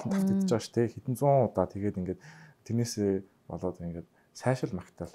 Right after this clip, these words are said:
Speaker 1: амар авахыг хүсдэг болсон.
Speaker 2: Мм.
Speaker 1: Тэгээд тэрнээсээ болоод, а, одоо коллеж ч юм уу, хаан ч юм уу очингууд ингээд хүмүүсээс ингээд, "За, энэ хүн намайг ингээд гой хүн гэж бодох нь уу? Энэ хүн намайг ингээд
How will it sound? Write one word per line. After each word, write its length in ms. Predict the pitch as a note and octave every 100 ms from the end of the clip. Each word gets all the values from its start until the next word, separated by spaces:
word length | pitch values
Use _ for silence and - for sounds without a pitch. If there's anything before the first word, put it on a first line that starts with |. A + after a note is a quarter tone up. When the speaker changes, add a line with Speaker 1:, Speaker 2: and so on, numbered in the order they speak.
| E2
Speaker 1:
амар 120 | D#2+
авахыг 160 | - F2+
хүсдэг 320 | - - G#2+ - _ _ _ _ _ -
болсон. 300 | E3 E3+ -
Speaker 2:
Мм. 80 | - _ _ _ -
Speaker 1:
Тэгээд 240 | C3+ -
тэрнээсээ 380 | C#3+ E3 D#3+ D#3
болоод, 380 | B2 A#2+ A2 G#2 - - -
а, 240 | G2+ G2+ G2+
одоо 140 | G#2
коллеж 300 | A2+ A#2+ A#2 -
ч 80 | -
юм 80 | G#2+ G#2+
уу, 160 | G#2
хаан 220 | G2 A2+ A2
ч 80 |
юм 80 | G#2+
уу 80 | F#2
очингууд 340 | - G#2+ F#2+
ингээд 160 | F2+ F2+
хүмүүсээс 300 | A#2 A2 G2
ингээд, 160 | F#2+ - - - -
"За, 160 | G2+ G#2+
энэ 80 | A2
хүн 80 | G#2
намайг 260 | F#2+ F#2+ F#2+
ингээд 200 | F2 F2+ -
гой 160 | G#2+
хүн 140 | G#2+ F#2
гэж 80 | -
бодох 240 | - - G2
нь 80 |
уу? 160 | F2+ F2+
Энэ 120 | G#2 G#2
хүн 80 | G2
намайг 280 | F#2 F2+ E2+
ингээд 160 | F2